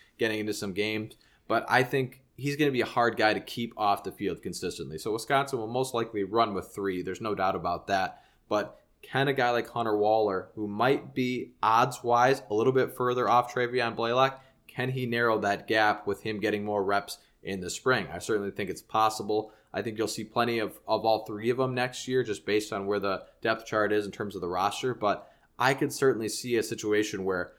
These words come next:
John Torchio is your odds-on favorite to have the starting spot for one of them. But the other two, when you're talking betting and, and odds, I think John Torchio is a, a negative favorite, and the other two are probably plus money and pretty narrow right now. So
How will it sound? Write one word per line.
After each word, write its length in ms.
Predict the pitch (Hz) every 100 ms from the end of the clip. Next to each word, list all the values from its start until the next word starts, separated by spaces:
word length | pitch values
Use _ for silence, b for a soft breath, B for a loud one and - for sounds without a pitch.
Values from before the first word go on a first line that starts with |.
| B
John 200 | 117 127
Torchio 440 | 127 127 127 131 117
is 120 | 101
your 140 | 104
odds-on 420 | 101 107 110 104
favorite 640 | 98 - 113 120 131 - -
to 380 | 101 95 92 90 _ _ _
have 200 | - 117
the 80 | 110
starting 400 | - 113 113 104
spot 320 | - 113 101
for 140 | 104 92
one 200 | 101 117
of 60 |
them. 200 | 143 160 - b b -
But 160 | 110
the 100 | 107
other 160 | 113 117
two, 220 | 107 117
when 80 | 110
you're 80 | 104
talking 420 | 117 113 117 98
betting 400 | 113 117 117 107
and, 160 | 98
and 220 | 95 104 98 -
odds, 480 | 113 110 101 92 - b b b
I 80 | 110
think 460 | 113 131 120 - - _ _ _ _
John 220 | 131 123
Torchio 420 | 131 123 123 123
is 140 | 110 110
a, 80 | 101
a 100 | 107
negative 400 | 113 123 131 127
favorite, 300 | 127 127 113
and 100 | 104
the 80 |
other 160 | 117 120
two 260 | 117 123 113
are 60 |
probably 320 | 104 113 110
plus 380 | 104 - 107 -
money 320 | 113 104 107
and 100 | 101
pretty 260 | - 113 98
narrow 360 | 92 98 90 82
right 260 | 85 67
now. 300 | 80 82 78
So 320 | 76 95 87